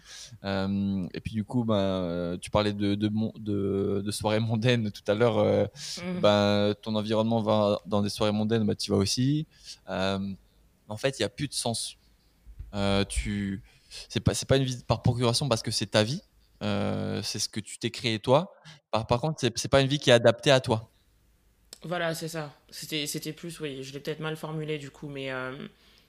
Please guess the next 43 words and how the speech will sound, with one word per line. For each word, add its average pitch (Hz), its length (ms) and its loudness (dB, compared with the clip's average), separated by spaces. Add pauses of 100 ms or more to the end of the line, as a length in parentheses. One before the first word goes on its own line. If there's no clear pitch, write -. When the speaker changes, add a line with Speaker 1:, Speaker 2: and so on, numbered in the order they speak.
Speaker 2:
voilà, 165 160 0
quand 151 160 -6
tu 156 120 -10
disais 165 160 -6
que 165 100 -10
tu, - 260 -16
tu, - 380 -20
tu - 520 -16
vivais 143 240 -8
peut-être 156 220 -8
un 139 100 -10
petit - 140 -14
peu 160 120 -12
les 143 180 -10
ambitions, 135 580 -12
euh, 127 80 -10 (140)
pour 156 180 -12
quelqu'un 147 360 -10
d'autre, 160 360 -10 (880)
Speaker 1:
Ouais, 151 100 -8
Speaker 2:
et, 143 220 -6
Speaker 1:
ouais, 131 100 -4
tout 127 140 -4
à 127 40 -2
Speaker 2:
euh, - 20 -
Speaker 1:
fait, 131 180 -2
Speaker 2:
et 147 80 -4
qu'en 151 120 -6
Speaker 1:
tout - 60 -8
à 185 40 -4
Speaker 2:
fait, - 20 -2
Speaker 1:
fait. - 60 -8
Speaker 2:
c'était 156 200 -6
pas 147 200 -4
aligné 160 480 -4
avec, 135 380 -6
euh, 120 280 -10 (680)
tes 165 260 -4
ambitions 147 420 -8
de 139 120 -10
vie 147 240 -8
à 123 80 -6
toi. 170 440 -8